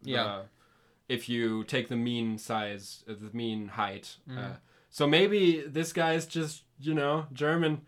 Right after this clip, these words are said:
Speaker 2: I
Speaker 1: I
Speaker 2: don't
Speaker 1: don't know.
Speaker 2: know.
Speaker 1: Maybe it's just from, like, Scandinavia or something
Speaker 2: Yeah.
Speaker 1: like that.
Speaker 2: So I'm, I'm six foot. That's one eighty-three.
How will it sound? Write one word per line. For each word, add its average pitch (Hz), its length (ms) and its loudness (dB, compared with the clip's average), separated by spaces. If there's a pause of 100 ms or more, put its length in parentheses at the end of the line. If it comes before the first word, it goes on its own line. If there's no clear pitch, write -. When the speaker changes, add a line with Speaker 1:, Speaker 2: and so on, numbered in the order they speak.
(140)
Speaker 2:
I 156 80 2
Speaker 1:
I - 40 8
Speaker 2:
don't 202 140 12
Speaker 1:
don't 208 100 12
know. 285 260 12
Speaker 2:
know. - 100 -10
Speaker 1:
Maybe 190 240 12
it's 190 160 4
just 190 240 6
from, 165 460 4
like, 156 160 4
Scandinavia 165 840 6
or 156 60 6
something 147 300 0
Speaker 2:
Yeah. 147 140 2
Speaker 1:
like 135 120 -4
that. 135 300 0 (120)
Speaker 2:
So 170 160 2
I'm, 170 300 6
I'm 190 140 2
six 175 300 -2
foot. 151 380 -2
That's 143 260 -2
one 160 140 2
eighty-three. 143 600 -2